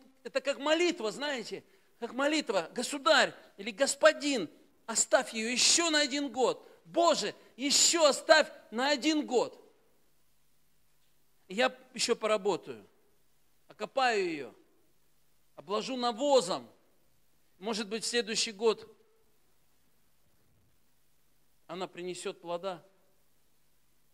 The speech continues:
Друзья мои, навоз удивительная вещь.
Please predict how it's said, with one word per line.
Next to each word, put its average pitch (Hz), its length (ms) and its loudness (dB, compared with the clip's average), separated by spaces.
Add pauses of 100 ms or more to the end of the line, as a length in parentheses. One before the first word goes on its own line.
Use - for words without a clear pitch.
(720)
Друзья 226 300 0
мои, 254 300 0 (340)
навоз 247 380 0
удивительная 220 680 -6
вещь. 190 400 -6